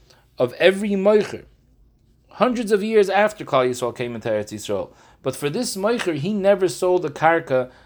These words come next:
that came back by Yovel. This is the first transaction he's doing. So by him, even though in Klal Yisrael collectively there were many Yovelis, but for him, he never had that experience of a Karka coming back by Yovel. So by him, when he sells the Karka, he's viewing it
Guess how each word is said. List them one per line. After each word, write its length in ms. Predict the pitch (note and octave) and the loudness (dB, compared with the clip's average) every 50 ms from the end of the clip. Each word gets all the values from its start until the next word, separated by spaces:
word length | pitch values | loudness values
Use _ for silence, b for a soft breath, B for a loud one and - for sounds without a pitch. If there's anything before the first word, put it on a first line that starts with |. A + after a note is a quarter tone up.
| B | B
that 180 | B B2+ B2 - | B -8 -6 -6
came 200 | - D3+ D3+ C#3+ | -6 -6 -2 0
back 240 | C#3 C#3 C#3+ C#3 C#3 | 2 2 2 2 0
by 80 | D3 | -2
Yovel. 220 | D3+ D#3 D3 B2+ C3 | 0 2 2 2 0
This 140 | D#3 - | -4 -6
is 80 | G3 F3+ | -4 -4
the 60 | F3+ | -4
first 300 | - - G3+ G3 F#3+ - | 0 2 2 2 0 0
transaction 560 | - F#3+ F3+ E3+ E3+ F3 F3 E3+ - - D#3+ | -2 -2 0 2 4 2 2 2 0 -6 -8
he's 140 | D#3 E3 D#3+ | -8 -4 0
doing. 300 | E3 F#3 E3+ C3+ - - _ b b b b b b b b b b | 2 2 2 0 -2 -12 _ b b b b b b b b b b
So 160 | b - - D3 | b -6 -2 2
by 160 | C3+ C#3 C#3 | 2 2 2
him, 520 | C3+ D3 G3 C4 C4 F3 D#3+ E3 E3 D#3+ _ _ b b b b b b b b b | 4 2 2 2 2 0 -2 -6 -12 -16 _ _ b b b b b b b b b
even 200 | G3+ G#3 C4 A#3+ G#3 | -8 -6 -4 -2 0
though 200 | G#3+ G#3+ G#3+ G3 | 2 4 4 2
in 120 | F3 E3 | 0 -2
Klal 300 | C#3+ - E3+ F3+ G#3 G#3+ | -2 2 4 4 4 4
Yisrael 360 | G3+ F3+ D3 - E3 D3 C#3 | 2 -2 -4 -2 -2 -2 -2
collectively 480 | C3 - D3+ E3+ G3 F#3+ - E3+ D3 D3+ | -2 -2 0 0 0 0 -2 -4 -4 -2
there 100 | D3 D3 | -2 0
were 100 | C#3+ C#3 | 0 0
many 240 | D3 D#3+ D#3 D3+ D#3 | 0 -2 -2 0 2
Yovelis, 400 | F3+ A3 A#3 G3+ C#3 B2 A#2 B2+ | 4 4 2 2 -2 -6 -4 -4
but 140 | C3+ C#3 C#3 | -6 -6 -4
for 160 | - D#3+ D#3 | -4 -4 -2
him, 220 | D#3 A3 B3 F#3+ | -2 -2 -2 -4
he 160 | D#3 D#3 G3+ | -4 -6 -4
never 260 | G3 F#3+ F#3+ F3+ F3 D3+ | -2 -2 0 0 0 0
had 200 | D#3 E3+ F3 D#3 | 0 0 0 0
that 140 | E3+ D#3+ | 0 0
experience 560 | D#3 C#3+ - - - F#3 F#3+ F3 C#3+ C3+ C3+ - | 0 -2 -6 -2 2 2 2 2 2 -2 -6 -8
of 100 | C3 C3 | -8 -8
a 60 | C3 | -4
Karka 360 | - D3+ D#3+ D#3+ D#3+ - B2+ | 0 0 0 0 0 -4 -6
coming 220 | - C#3 D3 C#3+ | -8 -8 -6 -2
back 240 | C3+ C3 C3 C3 B2+ | 0 0 0 0 0
by 80 | D3 D#3 | 0 2
Yovel. 400 | F#3+ A3 G#3+ F3 C3 - - - | 2 4 4 2 0 -2 -10 -10
So 140 | - B2+ B2+ | -10 -6 -2
by 140 | C3+ C#3 C#3+ | -2 -2 0
him, 280 | C#3+ F3 B3 A#3+ E3+ | 0 0 -2 -2 -2
when 120 | D#3 C#3+ C#3 | -4 -4 -6
he 100 | E3+ F3+ | -6 -4
sells 260 | - - F3 F3+ E3 | -2 0 0 0 0
the 80 | F3+ F3 | -2 -2
Karka, 320 | - F#3+ G3+ G3+ - D#3 | 2 2 2 2 2 0
he's 160 | D3+ D#3+ D3+ | -6 -8 -8
viewing 320 | C#3+ D#3+ F#3+ G#3 G3+ F3+ D#3 | -8 -4 -4 -2 -2 -2 -2
it 160 | D#3+ D#3 | -4 -4